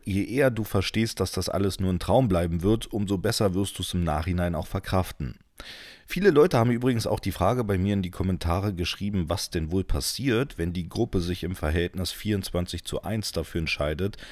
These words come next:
dass man den Medienprofi nicht mehr dabei haben will. Denn seiner Idee nach hat ja auch die Gemeinschaft das Sagen. Aber da wird bestimmt noch irgendeine Sperrklausel oder sowas eingebaut, dass sowas nicht geht.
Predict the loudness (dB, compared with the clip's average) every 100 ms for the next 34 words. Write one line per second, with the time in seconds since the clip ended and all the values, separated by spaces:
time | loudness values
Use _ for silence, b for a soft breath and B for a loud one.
0 | B -4 0 0 2 2 2 0 -2 -2
1 | -4 0 -2 -2 -2 -2 0 0 0 0
2 | -4 -6 -4 -6 -6 -10 _ _ -4 -2
3 | 2 2 2 0 0 0 2 0 -4 B
4 | B 0 4 4 4 2 2 4 2 0
5 | -4 -2 0 4 6 6 0 -12 -14 -10
6 | -2 0 2 2 2 0 0 0 0 0
7 | -2 B B B 0 2 -2 -2 0 2
8 | 2 0 0 -2 -2 -2 -2 -4 -4 -4
9 | -4 -4 -4 0 0 0 -2 -2 -2 -2
10 | -4 -6 -2 -2 -2